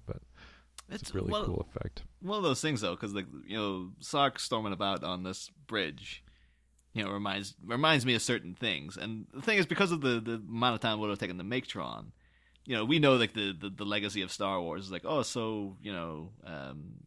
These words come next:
Speaker 2: influential over, like, so many different films and stuff. But, like, I, th-, this makes me instantly think of, like, oh, yeah, Darth Vader at the beginning of Empire Strikes Back, like, walking around on the bridge while there's literally
Speaker 1: Yeah.
Speaker 2: minions on computers, you know, beneath him and stuff. But the thing, I could be like, "Oh, that's where they're getting this from." And then even, like, the, the,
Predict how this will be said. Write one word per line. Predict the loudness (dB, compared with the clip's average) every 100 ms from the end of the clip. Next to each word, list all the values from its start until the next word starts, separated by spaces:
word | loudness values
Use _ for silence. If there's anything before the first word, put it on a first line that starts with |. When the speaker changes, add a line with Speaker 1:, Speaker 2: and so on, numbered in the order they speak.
| -8 -6
Speaker 2:
influential | -4 0 0 0 0 0
over, | 0 -2
like, | -4 -4
so | -2 0
many | 2 4 2
different | 0 -4 -10
films | -12 -12 -12
and | -12
stuff. | -12 -12 -14 -20 -20 -20 _ _ -2
But, | 2
like, | 4 6
I, | 6
th-, | 4 -4 4
this | 6 6
makes | 6 6
me |
instantly | 4 4 2
think | 0
of, | 0
like, | 2
oh, | 4
yeah, | 4 4
Darth | 4 4 4
Vader | 2 2
at | 0
the | 0
beginning | 0 2 0
of | 0
Empire | -2 0 -2
Strikes | 0 -2 -4
Back, | -2 -4 -4
like, | -8
walking | -6 -6 -6
around | -6 -6 -6
on | -8
the | -6
bridge | -4 -4 -4
while | -2 -2
there's | -2
literally | 0 0 0 0
Speaker 1:
Yeah. | 12 12 12 10
Speaker 2:
minions | 0 -4 -4 -6 -10
on | -8 -8 -8
computers, | -4 -2 0 -2 -6 -8
you | -8
know, | -6
beneath | 0 0 0
him | -4
and | -10
stuff. | -8 -8 -10 _ -20 -20 _ _ 0
But | 4
the | 6
thing, | 8 8
I | 8
could | 6
be |
like, | 6
"Oh, | 8
that's | 8 8
where | 4
they're |
getting | 2 2
this | 0 -2
from." | -4 -4 2
And | 6
then | 8
even, | 8 6
like, | 6 4
the, | 2
the, | 0 -2